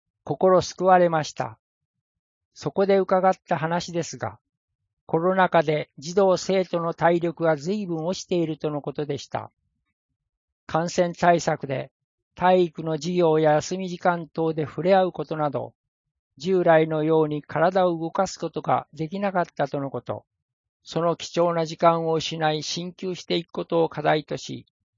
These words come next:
その対策に取り組んでいるとのことでした。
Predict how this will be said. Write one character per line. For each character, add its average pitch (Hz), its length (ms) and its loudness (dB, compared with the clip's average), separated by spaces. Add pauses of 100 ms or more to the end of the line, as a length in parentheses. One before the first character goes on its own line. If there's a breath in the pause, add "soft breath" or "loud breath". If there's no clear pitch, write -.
(300)
そ - 180 -8
の 170 160 -2
対 165 240 2
策 165 260 -2
に 160 140 -8
取 165 200 -4
り 180 40 -10
組 196 220 -8
ん - 20 -8
で 175 120 0
い 165 40 0
る 156 100 -6
と 160 120 -4
の 147 100 -4
こ 139 100 -8
と 151 120 -4
で 143 120 -4
し - 100 -12
た。 117 260 -14